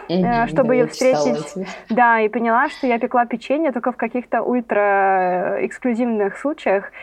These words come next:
Speaker 1: и все люди, которым я
Speaker 2: Мгм.
Speaker 1: пекла печенье, сейчас находятся снова не в стране, повторю это еще раз, и мне почему-то вчера я прям поплакала над печеньями.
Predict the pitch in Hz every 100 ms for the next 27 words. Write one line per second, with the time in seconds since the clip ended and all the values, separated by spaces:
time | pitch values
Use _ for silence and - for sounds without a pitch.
0 | - 214 220 - 247 247 226 214 233 233
1 | 208 175 - 190 - 269 294 247 - 226
2 | 226 214 240 - 294 262 240 240 247 254
3 | 269 240 233 294 381 285 294 247 254 226
4 | 226 262 302 302 - 233 220 226 - -
5 | - 220 240 240 240 233 226 - 220 214
6 | 208 196 196 202 196 - 214 220 202 202
7 | 202 190 180 190 - 196 190 196 208